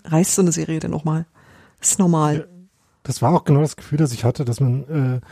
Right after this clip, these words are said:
Speaker 2: gar nicht den, äh, vorwerfen hätte können, dass sie sich irgendwie nicht genug bemüht hätten oder so, sondern dass einfach so ein bisschen, äh,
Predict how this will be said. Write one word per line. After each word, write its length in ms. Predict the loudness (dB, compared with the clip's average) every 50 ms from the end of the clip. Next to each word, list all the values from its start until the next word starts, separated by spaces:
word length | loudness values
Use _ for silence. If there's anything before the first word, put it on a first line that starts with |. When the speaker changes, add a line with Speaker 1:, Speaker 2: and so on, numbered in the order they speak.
| -20 -20 -20 _ _
Speaker 2:
gar 140 | 0 4 4
nicht 180 | 4 4 2 2
den, 400 | 4 4 6 6 4 4 2 0
äh, 260 | 0 0 0 0 0
vorwerfen 580 | -2 -6 -4 -2 0 2 2 2 2 4 2 2
hätte 120 | 2 0 -2
können, 260 | -2 0 2 2 2
dass 180 | 0 -2 -4
sie 100 | -8 -10
sich 140 | -10 -10 -6
irgendwie 240 | -2 0 2 4 4
nicht 220 | 2 2 -2 -2
genug 240 | -2 -2 -2 -2 -2
bemüht 420 | 0 2 4 4 4 4 2 2 2
hätten 320 | 0 0 4 4 4 4
oder 180 | 4 4 2 2
so, 240 | 4 4 2 2 0 -4 -10 -20 -18 -18 -18 -16
sondern 600 | -6 0 4 4 6 6 6 6 4 2 0 -6 -6 _
dass 180 | 0 0 0 0
einfach 260 | -2 -2 -2 -2 0
so 120 | 2 2
ein 20 | 2
bisschen, 420 | 4 4 4 4 4 2 -2 -4
äh, 480 | -4 -2 -2 0 0 -2 -2 -4 -6